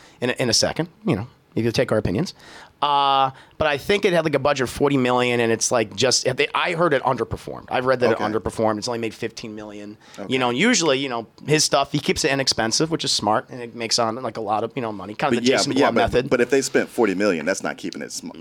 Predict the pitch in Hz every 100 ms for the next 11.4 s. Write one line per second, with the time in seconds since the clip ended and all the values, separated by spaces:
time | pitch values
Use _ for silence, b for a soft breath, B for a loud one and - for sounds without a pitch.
0 | 85 135 170 143 98 185 131 147 156 131
1 | 104 165 208 113 104 - 143 156 - 180
2 | - 165 - 123 135 - 139 - 110 -
3 | 180 - - 117 104 - 87 170 - -
4 | 92 90 104 - 82 85 82 90 131 214
5 | 110 113 107 101 92 165 127 90 78 -
6 | 226 277 - - B B B 101 - 139
7 | 226 220 147 117 113 117 113 123 - 107
8 | 95 90 85 87 87 98 - 82 78 92
9 | 95 85 80 - b b b 349 339 -
10 | 139 143 113 110 226 349 78 80 131 139
11 | 165 160 175 110